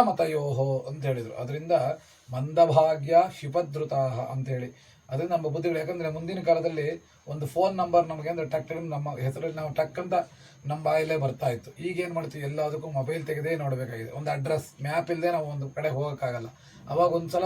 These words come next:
ಹೋಗಿ ಬಂದ್ರೆ ಎಲ್ಲ ಯೋಚನೆ ಮಾಡಿ ಯೋಚನೆ ಆ ಮನೆಗೆ ಹೋಗಿ ಸೇರ್ತಿದ್ವಿ. ಈಗ ಆ ಥರ ಇಲ್ಲ. ಅದರಿಂದ ಬುದ್ಧಿ ಕಮ್ಮಿನೇ ಆಗಿದೆ ಬಿಟ್ರೆ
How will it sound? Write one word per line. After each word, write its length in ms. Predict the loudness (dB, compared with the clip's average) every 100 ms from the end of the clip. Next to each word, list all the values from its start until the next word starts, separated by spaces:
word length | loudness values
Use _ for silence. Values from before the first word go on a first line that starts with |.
| 4
ಹೋಗಿ 160 | 4 2
ಬಂದ್ರೆ 180 | -4 -2 -2
ಎಲ್ಲ 140 | 0 2
ಯೋಚನೆ 240 | 2 0 -2
ಮಾಡಿ 120 | -2 -4
ಯೋಚನೆ 160 | -4 -6
ಆ 40 | -4
ಮನೆಗೆ 200 | -4 -2
ಹೋಗಿ 140 | -4 -4
ಸೇರ್ತಿದ್ವಿ. 440 | -4 -4 -8 -10 -12 -14 -20 -10
ಈಗ 80 | 0 2
ಆ 20 | 2
ಥರ 100 | 0 -2
ಇಲ್ಲ. 140 | -2 -6 -6 -12 -20 -8
ಅದರಿಂದ 300 | -6 -4 -4 -4 -4
ಬುದ್ಧಿ 260 | -2 -2 -2
ಕಮ್ಮಿನೇ 380 | -2 -2 -2 -2 -2
ಆಗಿದೆ 220 | -2 -4 -6
ಬಿಟ್ರೆ 260 | 0 0